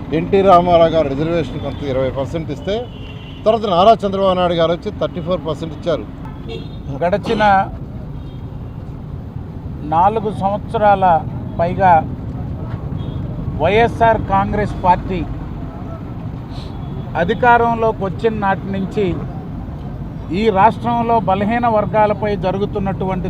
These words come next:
Speaker 2: దాడులు, కేసులు, హత్యలు, భూ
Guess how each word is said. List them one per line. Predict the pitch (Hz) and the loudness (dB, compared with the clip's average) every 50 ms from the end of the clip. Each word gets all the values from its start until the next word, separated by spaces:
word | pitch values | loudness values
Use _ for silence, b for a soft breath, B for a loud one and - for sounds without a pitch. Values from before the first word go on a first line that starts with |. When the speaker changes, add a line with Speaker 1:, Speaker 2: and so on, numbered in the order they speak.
| - 175 | 0 2
Speaker 2:
దాడులు, | 170 175 180 185 190 196 196 196 - - - - - - - - - - - - - - - - - - - - - - | 4 4 4 2 0 -2 -2 -2 -2 -6 -8 -8 -8 -10 -10 -10 -12 -12 -12 -10 -10 -10 -8 -8 -8 -8 -6 -6 -4 -2
కేసులు, | 185 196 202 190 - 220 202 208 208 208 196 160 | 0 0 0 0 -2 -2 -2 0 0 0 0 0
హత్యలు, | 156 170 - - - 214 208 202 208 202 202 - - - - - - - - - - - - - - - - 156 | 0 -2 -2 -2 -2 -2 0 0 -2 -2 -4 -6 -8 -10 -8 -8 -8 -8 -8 -8 -8 -8 -8 -8 -8 -8 -4 -2
భూ | 170 | 2